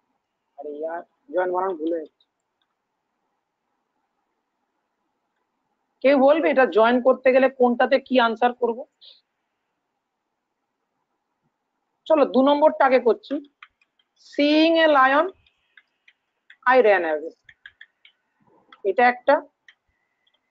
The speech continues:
আর "Having seen a lion, I ran away।" ঠিক?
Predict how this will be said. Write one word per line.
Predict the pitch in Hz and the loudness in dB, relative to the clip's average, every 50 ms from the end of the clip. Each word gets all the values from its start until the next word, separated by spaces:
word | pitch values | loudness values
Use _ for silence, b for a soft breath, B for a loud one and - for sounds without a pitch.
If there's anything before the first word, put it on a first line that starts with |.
| _ _ _ _ _ _ _ - - _ - - _ _ _ - | _ _ _ _ _ _ _ -20 -20 _ -20 -20 _ _ _ -2
আর | 214 202 | -2 -2
"Having | 196 160 - - 165 190 202 208 190 240 269 294 302 311 320 330 320 _ _ _ _ _ _ _ _ _ _ _ _ _ _ _ - - - | -2 -2 -4 -2 0 0 2 2 2 0 0 2 0 0 -2 -4 -8 _ _ _ _ _ _ _ _ _ _ _ _ _ _ _ -20 -14 -6
seen | - 277 294 320 339 330 320 - - - | -4 -2 0 0 0 0 -2 -4 -2 0
a | 254 254 | 2 2
lion, | 247 240 220 220 220 214 208 233 277 320 - _ _ _ _ _ _ _ _ _ _ - - _ _ _ _ _ _ _ - _ _ _ _ _ _ _ | 4 4 2 2 2 2 0 -2 -6 -8 -12 _ _ _ _ _ _ _ _ _ _ -20 -20 _ _ _ _ _ _ _ -20 _ _ _ _ _ _ _
I | - 233 247 254 | 0 2 4 4
ran | 226 196 196 196 196 190 | 4 2 2 0 0 -2
away।" | 185 170 151 143 143 143 - _ _ _ _ _ _ _ _ _ _ _ _ _ _ _ _ _ _ _ - - _ _ _ | -2 -4 -6 -6 -8 -14 -18 _ _ _ _ _ _ _ _ _ _ _ _ _ _ _ _ _ _ _ -20 -20 _ _ _
ঠিক? | - 240 247 _ | -8 -8 -8 _